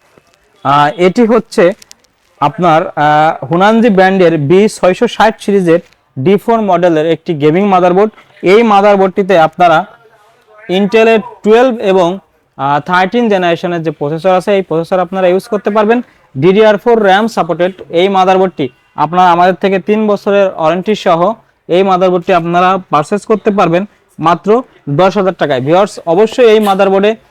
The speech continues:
Type-C, এইচডিএমআই এবং, আহ, ডিসপ্লে পোর্টের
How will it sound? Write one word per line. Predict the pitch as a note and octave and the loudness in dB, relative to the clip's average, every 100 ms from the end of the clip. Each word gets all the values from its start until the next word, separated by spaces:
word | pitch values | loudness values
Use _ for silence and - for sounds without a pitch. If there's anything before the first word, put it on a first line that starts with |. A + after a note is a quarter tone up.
| _ _ - | _ _ -6
Type-C, | D#3 E3+ F#3 - G3+ G#3+ - _ | -2 0 -2 -4 -4 -4 -10 _
এইচডিএমআই | D3 E3 F3+ E3 G3 G3 G3 | -2 0 0 0 -2 -2 -2
এবং, | E3 F3+ F#3 | -2 -2 -6
আহ, | D3 C#3+ C#3+ | -4 -2 -2
ডিসপ্লে | C3 F#3 - G3+ | -2 -4 -2 -4
পোর্টের | G3 G3+ G#3 | -2 -2 -4